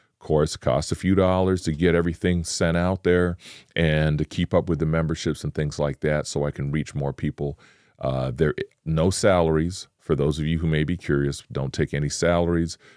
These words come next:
It's all about kingdom work. So whatever's donated goes straight towards the kingdom of God.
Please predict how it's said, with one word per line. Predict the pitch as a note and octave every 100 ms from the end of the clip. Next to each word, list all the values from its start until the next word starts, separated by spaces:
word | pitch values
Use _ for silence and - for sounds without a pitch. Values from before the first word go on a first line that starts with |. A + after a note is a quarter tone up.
| _
It's | - -
all | D#2+ D#2+
about | D#2+ D#2 D2+
kingdom | - D#2+ C#2+ C#2
work. | B1+ A1 - - _ _ _ _
So | - C#2+
whatever's | C#2+ D2+ C#2+ C#2+
donated | D#2 D2+ D#2 D2 D2 C2+
goes | C#2 C#2
straight | - C#2 C2
towards | - B1+ B1+ -
the |
kingdom | - G2 F#2 F2+ F2
of | D#2
God. | D#2 F#2 G2+ G#2+ G#2+ G#2